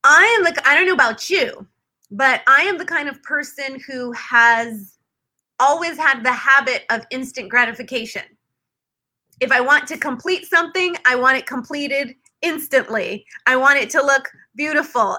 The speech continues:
and professional, and I want things, um, I feel like I put a lot of my reputation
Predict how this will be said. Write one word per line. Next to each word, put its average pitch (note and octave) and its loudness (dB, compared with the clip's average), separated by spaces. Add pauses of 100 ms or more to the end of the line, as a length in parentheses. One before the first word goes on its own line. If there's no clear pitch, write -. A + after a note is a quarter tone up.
and B3+ -2
professional, C4 0
and A#3+ 0
I A#3 0
want C4+ 2 (360)
things, C#4+ -6 (380)
um, A3 4 (920)
I C4+ 0
feel D4+ 0
like D4+ 2
I C4+ 2
put D4 0
a A#3 0
lot B3+ 6
of A#3+ 0
my B3 0 (640)
reputation C4 -2